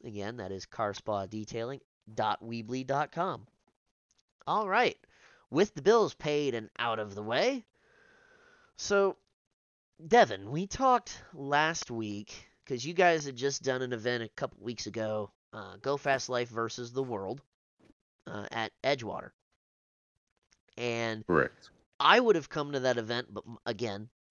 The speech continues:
Speaker 1: like I told Matt last week, my car wasn't together yet. Or I would have.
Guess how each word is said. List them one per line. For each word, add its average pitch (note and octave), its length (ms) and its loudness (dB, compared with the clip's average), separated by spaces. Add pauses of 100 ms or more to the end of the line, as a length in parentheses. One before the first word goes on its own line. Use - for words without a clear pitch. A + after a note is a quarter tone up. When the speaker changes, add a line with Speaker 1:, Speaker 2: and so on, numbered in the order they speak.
(120)
Speaker 1:
like A#2+ 220 -8
I A#2+ 60 0
told B2 280 0
Matt A#2 260 -4
last A2+ 280 -6
week, F#2+ 200 -10
my A2 160 -10
car E3 320 0
wasn't E2 320 -4
together F#2+ 340 -8
yet. - 260 -12 (920)
Or E3 180 6
I B2 140 8
would C3+ 180 6
have. G#2 320 -6